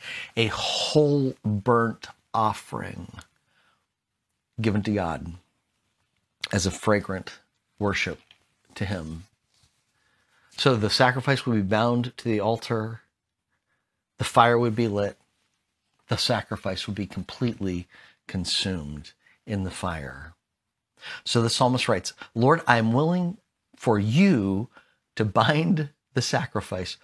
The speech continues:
on your altar. I'm willing to be set apart as a sacrifice to you." No second guessing, no wavering, no turning back.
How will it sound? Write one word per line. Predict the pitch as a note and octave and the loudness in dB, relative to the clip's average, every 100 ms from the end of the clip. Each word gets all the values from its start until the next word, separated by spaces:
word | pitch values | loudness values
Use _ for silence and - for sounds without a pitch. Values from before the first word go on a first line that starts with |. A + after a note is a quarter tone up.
| - _ _ | -20 _ _
on | G#2 G#2 | 0 2
your | G2+ - | 0 -2
altar. | F#2 E2 F#2+ G2+ F#2 _ _ _ _ _ _ _ - - _ | -4 -6 -10 -10 -14 _ _ _ _ _ _ _ -20 -20 _
I'm | G#2 G#2+ | 0 2
willing | G#2+ A#2+ B2 | 2 0 -2
to | |
be | C3 | -4
set | A#2+ A#2+ A#2+ | -4 -2 -4
apart | - - E2 D#2 - - _ _ _ _ _ - | -4 -6 -6 -8 -14 -20 _ _ _ _ _ -6
as | F#2+ | -4
a | |
sacrifice | - C3 A#2 - G2 - - - - - _ _ _ _ _ - | -2 -2 -2 -6 -12 -14 -14 -12 -12 -14 _ _ _ _ _ -8
to | - | -2
you." | G#2 E2 - - _ | -2 -4 -10 -20 _
No | - G2+ | -4 0
second | A2 D#3+ D#3+ | 2 0 0
guessing, | C#3 G2 A2+ G#2+ | -2 -2 -2 -2
no | G#2 | 0
wavering, | B2 G2+ F#2 - E2+ F2 F2+ F#2+ _ _ _ _ _ - | 0 0 -2 -6 -10 -10 -12 -16 _ _ _ _ _ -2
no | G#2+ | -2
turning | G2+ A2 G#2 G2 | -2 -2 -2 -2
back. | F2+ - - - - | -4 -8 -14 -20 -20